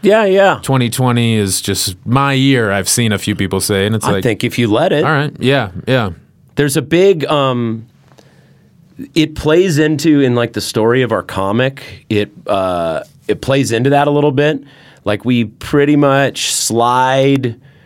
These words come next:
Speaker 1: the scale of our history up twenty years. So it's supposed to be, basically, we're supposed to be teenagers in twenty twenty, and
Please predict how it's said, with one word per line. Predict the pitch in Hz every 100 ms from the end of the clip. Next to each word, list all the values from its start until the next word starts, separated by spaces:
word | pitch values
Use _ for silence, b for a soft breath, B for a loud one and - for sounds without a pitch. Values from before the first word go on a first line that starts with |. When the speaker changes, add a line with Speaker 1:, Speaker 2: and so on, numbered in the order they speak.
| b b b b _ _ _ _ -
Speaker 1:
the | 101 117
scale | - - 131 131 135 135
of | 123 131
our | 120 131 127 127 -
history | - 123 120 - 131 131 131 135 - 101
up | 113 147 - - _
twenty | - 156 156 156
years. | 156 165 180 - - - b b b b b b b b
So | - - 117
it's | -
supposed | - 135 135
to | 143
be, | 113 127 120
basically, | 95 147 139 143 131 127 113
we're | 113 135 139
supposed | 139 135 123 -
to |
be | 98 107
teenagers | - - 147 143 127 117 104 107 104 101
in | 95
twenty | - 113 104 98
twenty, | - 123 117 104 90 80 73 b b b b b b b -
and | 110 107 104 101 95 98 87 -